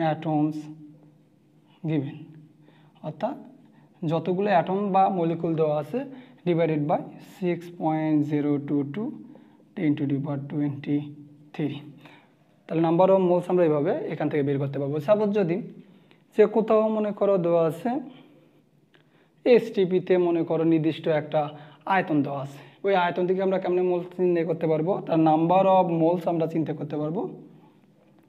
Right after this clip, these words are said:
যে আমরা চিন্তা করব যে ভলিউম given, given at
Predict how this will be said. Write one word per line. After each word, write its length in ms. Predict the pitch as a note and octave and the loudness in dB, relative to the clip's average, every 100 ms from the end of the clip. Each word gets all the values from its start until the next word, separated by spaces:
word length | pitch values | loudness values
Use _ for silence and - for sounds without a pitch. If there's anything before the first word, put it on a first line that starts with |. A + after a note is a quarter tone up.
| _ - - - _ - D#3+ | _ -20 -20 -20 _ -6 2
যে 60 | D#3+ | 2
আমরা 160 | D#3+ D#3 D#3 - - | 4 4 2 -8 -6
চিন্তা 200 | G3 E3 D3+ | -2 0 0
করব 160 | D3 D#3 A#3 - - - - _ _ _ - F#3+ | 0 -2 -4 -8 -18 -20 -20 _ _ _ -10 -2
যে 60 | D3+ C#3+ | 2 4
ভলিউম 520 | D#3+ G3 F#3+ F#3 F#3 - - - - - - - E4+ D3+ | 4 4 6 6 6 2 -8 -12 -18 -20 -20 -10 -4 2
given, 300 | D#3+ D#3 E3 - - - - - - - _ _ _ _ _ _ _ _ _ _ _ _ _ _ _ _ _ _ _ _ _ _ _ - | 2 2 2 0 -4 -14 -20 -20 -20 -20 _ _ _ _ _ _ _ _ _ _ _ _ _ _ _ _ _ _ _ _ _ _ _ -4
given 300 | D3+ C#3+ G3 C#4 - - - - E3+ | -2 0 0 -2 -6 -14 -16 -6 -2
at 140 | D#3+ | 0